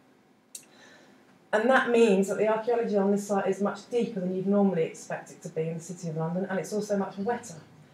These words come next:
Both things are really good for preservation of things like writing tablets, obviously. So I just, I just put this slide in. This is the statistics on the left, but this is us, um, looking at the piles carrying, um, one of the Roman roads over the Walbrook Valley. And this is street level, so one, two,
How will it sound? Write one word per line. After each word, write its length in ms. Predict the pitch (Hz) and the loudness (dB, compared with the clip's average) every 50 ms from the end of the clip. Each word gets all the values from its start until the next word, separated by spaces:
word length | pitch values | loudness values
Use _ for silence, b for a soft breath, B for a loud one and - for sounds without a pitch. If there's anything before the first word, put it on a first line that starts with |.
| b b _ - | b b _ 2
Both 280 | 247 247 247 254 - | 4 4 4 2 2
things 340 | 233 202 196 196 196 190 - | 2 4 4 4 4 2 2
are 180 | - 190 180 185 | 2 2 2 2
really 140 | 190 190 | 0 -2
good 200 | - 202 190 190 | 0 0 0 0
for 60 | 190 - | 0 -4
preservation 540 | - 196 190 190 185 185 185 185 - - 170 | -2 -2 0 0 2 2 2 2 2 -2 -6
of 100 | 160 - | -6 -4
things 260 | - 190 180 170 175 | -4 -4 -4 -4 -4
like 200 | 175 165 - - | -2 -2 0 2
writing 300 | 185 175 170 - - 156 | 2 2 2 2 -2 -8
tablets, 360 | - 151 143 - 139 - - | -8 -8 -8 -8 -8 -10 -8
obviously. 480 | 156 147 - 160 - - 147 147 143 - B B B B B B B | -8 -8 -8 -8 -12 -8 -8 -8 -8 -10 B B B B B B B
So 120 | - 233 | 2 2
I 60 | 233 | 4
just, 280 | 233 302 - - - - | 4 2 2 2 2 4
I 100 | 226 240 | 4 6
just 180 | 285 262 - | 6 4 8
put 140 | - 277 - | 8 8 8
this 180 | 220 240 233 - | 8 2 0 6
slide 240 | 233 214 214 208 214 | 10 10 10 10 8
in. 100 | 220 233 | 6 4
This 160 | 233 233 - | 2 2 2
is 120 | 208 - | -4 -6
the 100 | - 233 | -6 -6
statistics 600 | 226 - 233 202 - - 226 - - 196 - - 202 | -6 -6 -8 -10 -8 -8 -10 -8 -6 -6 -4 0 2
on 80 | 196 | 2
the 60 | 196 | 4
left, 380 | 196 214 214 190 170 - - - | 6 8 8 8 8 6 -2 -6
but 120 | - - | -6 -4
this 180 | 214 262 254 - | -4 -4 -4 -4
is 100 | 240 240 | 2 6
us, 320 | 233 220 208 - - - B B B B B B B B B | 6 6 6 2 -6 -14 B B B B B B B B B
um, 220 | 196 214 214 - 240 | 0 0 0 0 2
looking 340 | 262 254 254 254 247 233 | 0 0 0 0 0 0
at 100 | 220 - | 0 0
the 60 | - 208 | -2 -6
piles 640 | - - 226 233 233 226 220 214 214 220 214 - - - | -6 0 4 6 8 8 8 8 6 4 2 -6 -8 -4
carrying, 500 | 220 214 214 214 208 208 208 202 190 - | 0 2 2 2 2 2 0 -2 -2 -2
um, 420 | 196 190 185 190 190 190 190 185 185 - - | -2 0 0 2 0 0 -2 -4 -6 -10 -4
one 160 | - 214 214 | 0 2 2
of 40 | 208 | 2
the 80 | 208 208 | 2 2
Roman 280 | 214 214 208 208 208 214 | 2 2 2 2 2 4
roads 340 | 226 214 208 202 190 - - | 4 6 6 6 4 2 0
over 320 | 180 180 185 180 180 185 | 0 0 0 0 0 0
the 120 | 180 190 | 0 0
Walbrook 380 | 180 190 196 190 185 180 - - | 0 0 0 0 0 -4 -4 -2
Valley. 400 | 196 185 180 170 156 160 175 - B B B B B B | -2 0 0 0 0 -4 -6 -10 B B B B B B
And 100 | 214 240 | 0 2
this 160 | 247 247 - | 2 0 0
is 100 | - - | -4 -6
street 300 | - - 240 233 - 156 | -6 0 0 0 2 2
level, 220 | 170 175 175 175 | 0 0 0 0
so 220 | 175 - 202 196 196 | -2 0 0 0 2
one, 340 | 208 220 220 214 220 220 - | 2 2 2 2 2 0 -2
two, 300 | - 220 214 208 202 | -4 -6 -4 -2 -4